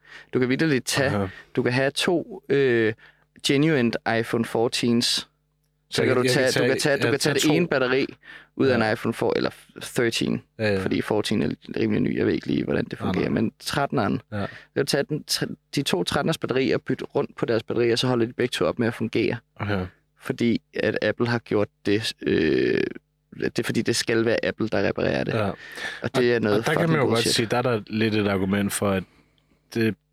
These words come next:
Speaker 2: det lyder ikke helt... Altså, et af deres argumenter er det ikke det her med sådan, "Nå, men hvis det er os, der gør det, så kan vi kvalitetssikre, at det bliver gjort ordentligt." Er det, er det deres argument, eller
Speaker 1: Det, jeg
Speaker 2: hvad er
Speaker 1: tror,
Speaker 2: det?
Speaker 1: jeg tror, jeg er rimelig sikker på, at det er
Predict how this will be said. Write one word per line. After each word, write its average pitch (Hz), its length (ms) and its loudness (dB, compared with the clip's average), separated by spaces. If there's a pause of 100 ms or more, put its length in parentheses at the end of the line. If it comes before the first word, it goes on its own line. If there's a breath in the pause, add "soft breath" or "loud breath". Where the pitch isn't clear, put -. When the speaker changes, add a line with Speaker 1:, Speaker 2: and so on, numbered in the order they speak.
(280)
Speaker 2:
det 120 100 0
lyder 107 260 2
ikke 101 180 0
helt... 101 420 -2 (1300 loud breath)
Altså, 113 320 2 (640 soft breath)
et 151 140 4
af 151 140 2
deres 117 200 2
argumenter 113 440 2
er 113 40 2
det 120 100 2
ikke 123 140 -2
det 127 100 0
her 117 100 2
med 110 220 2
sådan, 110 220 -2
"Nå, 107 100 2
men 98 200 0
hvis 98 200 -2
det - 80 -4 (100)
er 139 60 0
os, 165 120 0
der 165 120 -4
gør 107 240 0
det, 113 240 -2
så - 180 0
kan 127 240 -2
vi 104 260 0 (260)
kvalitetssikre, 113 1300 0 (100)
at 104 160 -2
det 104 140 0
bliver 101 160 2
gjort 110 320 0 (120)
ordentligt." 95 560 -6 (260)
Er 131 60 0
det, 139 220 4
er 131 40 4
det 139 160 0
deres 131 280 0
argument, 113 480 2
eller 110 160 2
Speaker 1:
Det, 123 60 2
jeg 117 40 2
Speaker 2:
hvad - 0 -
er 110 120 2
Speaker 1:
tror, 127 140 2
Speaker 2:
det? 82 80 4
Speaker 1:
jeg 117 100 2
tror, 135 280 0 (160)
jeg 113 200 2
er 117 60 -2
rimelig 143 200 2
sikker 127 220 2
på, 127 180 2
at 113 80 0
det 120 120 2
er 113 60 4